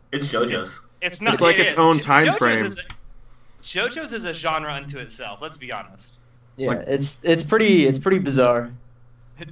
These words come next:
Speaker 3: Like, there's literally
Speaker 2: Wow.
Speaker 3: nothing they won't do in this show. Like,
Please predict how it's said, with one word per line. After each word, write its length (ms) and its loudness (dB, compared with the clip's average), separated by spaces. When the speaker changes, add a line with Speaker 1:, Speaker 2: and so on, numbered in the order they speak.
Speaker 3:
Like, 160 2
there's 180 0
literally 300 2
Speaker 2:
Wow. 60 0
Speaker 3:
nothing 380 -2
they 120 -2
won't 340 -4
do 200 -2
in 100 -4
this 160 -6
show. 440 -2
Like, 300 -6